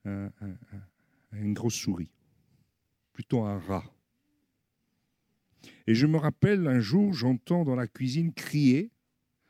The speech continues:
ceux qui étaient à la cuisine, « Une souris géante !» Alors, j'avais jamais vu de souris géante. Je me suis dit, « Ça doit être un rat. »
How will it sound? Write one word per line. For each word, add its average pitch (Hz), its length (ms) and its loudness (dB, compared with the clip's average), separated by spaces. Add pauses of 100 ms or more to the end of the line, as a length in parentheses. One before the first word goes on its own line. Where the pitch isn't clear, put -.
(280)
ceux - 260 0
qui 156 180 -2
étaient 151 240 -2
à 139 60 -2
la 127 120 -4
cuisine, « 196 540 2 (920)
Une 233 140 8
souris 233 320 8
géante !» 175 760 6 (1040)
Alors, 107 160 -4
j'avais 117 240 2
jamais 147 280 2
vu 135 160 -2
de - 60 -6
souris 120 320 0
géante. 127 540 -4 (460)
Je - 120 -10
me 110 60 -2
suis 113 180 -4
dit, « 160 220 2
Ça 143 160 0
doit 139 120 4
être - 180 0
un 151 120 6
rat. » 123 320 -2